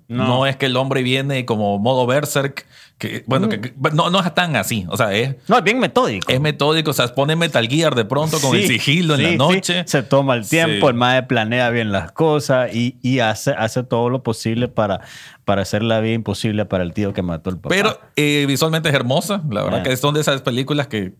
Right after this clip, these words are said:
Speaker 2: que te quitan el aliento porque decís, "Pues, bueno, esto es cine, de verdad. <laughs> Aquí hay un esfuerzo real." Y que bien por Robert Eggers, que es la película que ha tenido más producción.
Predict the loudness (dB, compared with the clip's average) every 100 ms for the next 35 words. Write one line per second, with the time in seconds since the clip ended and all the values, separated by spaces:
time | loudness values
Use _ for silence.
0 | -10 -8 -4 -2 0 0 0 0 0 0
1 | -2 -2 -2 -2 -2 0 0 0 -2 -2
2 | -2 -2 -2 -4 -4 -2 -2 -2 -4 -2
3 | 0 0 -4 -10 -6 0 0 0 0 0
4 | 0 -2 -2 0 0 0 -2 -10 -20 -6
5 | -2 0 0 0 0 0 0 0 0 0
6 | 0 -2 -4 -8 _ -4 -2 -2 -2 -2
7 | -4 -4 -4 -4 -2 -2 -4 -2 -2 0
8 | 0 -2 -2